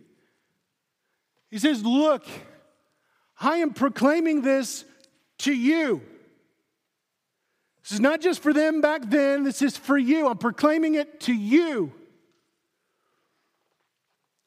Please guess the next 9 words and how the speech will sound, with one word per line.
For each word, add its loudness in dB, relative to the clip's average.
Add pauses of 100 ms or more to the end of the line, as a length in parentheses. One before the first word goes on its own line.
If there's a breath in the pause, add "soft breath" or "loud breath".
(320)
Do 2
not -4
fulfill 0
Habakkuk's -2
warning 0
by 0
blowing 0
this -2
off. -4